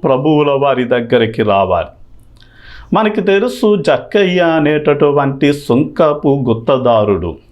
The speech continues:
అంటే ట్యాక్స్ కలెక్టర్గా ఉన్నటువంటి జక్కయ్య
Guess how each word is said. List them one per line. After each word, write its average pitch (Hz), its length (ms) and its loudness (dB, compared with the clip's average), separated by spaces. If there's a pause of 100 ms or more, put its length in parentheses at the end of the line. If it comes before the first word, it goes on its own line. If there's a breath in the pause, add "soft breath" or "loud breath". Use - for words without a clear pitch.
అంటే 180 460 0 (280)
ట్యాక్స్ 135 440 -2
కలెక్టర్గా 143 840 0
ఉన్నటువంటి 131 1000 0 (160)
జక్కయ్య 101 520 -2